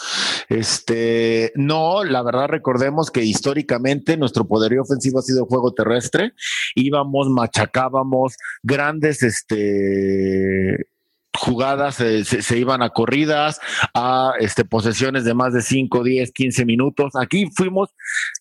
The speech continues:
pero, pero fue el plan de Nagy en su máxima expresión, ¿sabes? El, el, el,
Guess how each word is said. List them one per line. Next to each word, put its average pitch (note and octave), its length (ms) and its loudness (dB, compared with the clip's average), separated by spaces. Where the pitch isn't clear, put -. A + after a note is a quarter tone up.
pero, C3+ 440 0
pero B2+ 320 2
fue D#3 720 2
el B2+ 140 2
plan D3 280 0
de F3 80 2
Nagy D#3 360 2
en D3 100 -2
su B2+ 100 0
máxima C3+ 400 2
expresión, B2 640 -2
¿sabes? B2 480 0
El, G#2 640 0
el, G#2+ 460 2
el, G#2+ 320 0